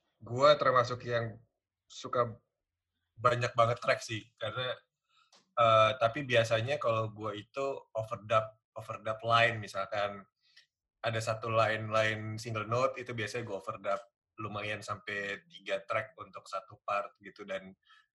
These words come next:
ketika lagunya partnya lumayan banyak, jadi overdubnya juga berkali-kali lipat gitu. Cuman itu,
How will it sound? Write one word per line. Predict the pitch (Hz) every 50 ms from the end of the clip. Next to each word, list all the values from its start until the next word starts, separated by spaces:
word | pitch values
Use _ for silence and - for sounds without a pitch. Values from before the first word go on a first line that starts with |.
| _ _
ketika | _ - 117 113 - 113 - 113 104 101 98 98 98 95 92 - - - _ _ _ _ _ _ _ _ _ _ _ -
lagunya | 131 123 117 131 131 151 156 143 139 139 135 131 127 123 120 117 117 -
partnya | - 120 117 - - 120 113
lumayan | 117 110 110 110 113 117
banyak, | 113 107 101 107 113 135 139 - - _ _ _ _ _ _ _ _
jadi | - 113 110 123 123
overdubnya | 117 - - 107 113 104 - 120 113
juga | 120 120 110 110
berkali-kali | 104 113 - - 104 104 113 - - 104 104 101
lipat | 98 107 - - 98 - - 104
gitu. | 104 - - 104 101 101 - _ _ _ - - - - _ _ _ _ _ -
Cuman | - 117 113 139 147 151 151 - - _ _ _ _ _ _ - - _ _ _ _ _ _ -
itu, | 127 120 117 - 165